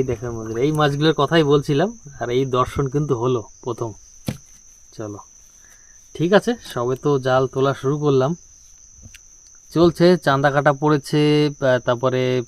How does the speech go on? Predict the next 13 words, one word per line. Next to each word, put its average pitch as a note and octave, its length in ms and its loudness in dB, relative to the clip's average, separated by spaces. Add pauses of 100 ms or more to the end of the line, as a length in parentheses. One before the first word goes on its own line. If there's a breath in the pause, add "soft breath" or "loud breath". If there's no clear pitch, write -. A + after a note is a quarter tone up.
(880 soft breath)
কি E3 120 -6
মায়া C#3 320 2
মাছ D3 180 2 (120)
পড়েছে, C#3+ 380 0 (880)
পার্শে B2+ 300 0
মাছ D#3 220 2
একটাই D3 340 2
দেখলাম, B2 400 -2 (260)
দেখা B2 240 -4 (1400)
আর C3+ 260 -4
কত - 180 -10 (140)
কি F3 120 -2
আছে। - 300 -6